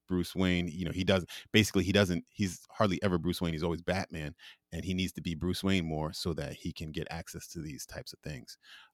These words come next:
Um, and so he, he goes there, and, um, sure enough, everything he thinks the Penguin's gonna do, he does. So he knew exactly where to send Robin to,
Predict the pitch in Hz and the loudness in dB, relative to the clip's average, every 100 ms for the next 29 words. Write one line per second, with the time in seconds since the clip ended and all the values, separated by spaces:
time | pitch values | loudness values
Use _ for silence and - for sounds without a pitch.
0 | _ - 76 69 - - _ - - _ | _ -10 -8 -8 -10 -16 _ -20 -20 _
1 | _ - 80 78 - 87 78 73 - 87 | _ -8 -6 -4 -2 0 0 -2 -4 -6
2 | - 92 80 90 95 - 80 73 80 92 | -4 -2 4 6 4 2 -4 -4 -8 -14
3 | _ 85 78 76 69 69 - _ - 78 | _ -8 -6 -6 -8 -10 -16 _ -8 -6
4 | 71 69 71 - - 98 92 85 - 107 | -6 -8 -10 -4 4 6 6 4 6 6
5 | 104 98 92 101 92 - - 98 90 80 | 6 2 2 0 -2 -6 -4 -2 -2 -2
6 | 82 82 90 85 85 - 82 85 80 82 | -4 -2 0 0 -2 -6 -4 -4 -2 -6
7 | - - - _ - 90 85 92 90 87 | -8 -20 -20 _ -2 -2 2 2 2 2
8 | 78 87 87 82 82 - 80 - 82 78 | 2 -2 0 0 0 -2 -6 -2 -4 -4
9 | - 85 85 82 78 - 82 76 | -2 0 2 0 -4 -6 -8 -6